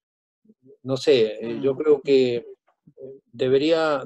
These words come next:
Speaker 1: eh, no tomar distancia de esto, pero sí, eh, dedicarse a lo suyo.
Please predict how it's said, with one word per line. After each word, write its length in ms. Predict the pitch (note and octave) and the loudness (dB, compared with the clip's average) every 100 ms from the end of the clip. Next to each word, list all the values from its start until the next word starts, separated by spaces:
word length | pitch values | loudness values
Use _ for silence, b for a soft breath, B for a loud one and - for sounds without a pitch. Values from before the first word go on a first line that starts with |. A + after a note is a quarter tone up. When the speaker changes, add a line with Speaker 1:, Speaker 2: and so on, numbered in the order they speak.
| C3 B2 | -10 -14
Speaker 1:
eh, 180 | - C3 | -18 -14
no 300 | C#3+ D3+ A3 G#3+ | -8 0 0 2
tomar 260 | C#3 C#3 | 2 4
distancia 600 | C3 B2 - C#3 B2 B2+ | 2 0 2 2 4 2
de 140 | B2+ A#2 | 2 -2
esto, 340 | - C3 B2 | -4 -6 -2
pero 220 | C3+ C3 | -2 -2
sí, 480 | - - F3+ G3 F#3 | -4 -4 -4 -2 -4
eh, 320 | C3 C3+ B2+ B2+ | -2 -4 -4 -4
dedicarse 520 | C3 C3+ C3+ D#3 D3+ | -2 -2 -2 -2 -2
a 20 | |
lo 100 | B2+ | -2
suyo. 500 | A#2 D#3+ A#2 F2+ F#2 | -4 -4 -4 -6 -14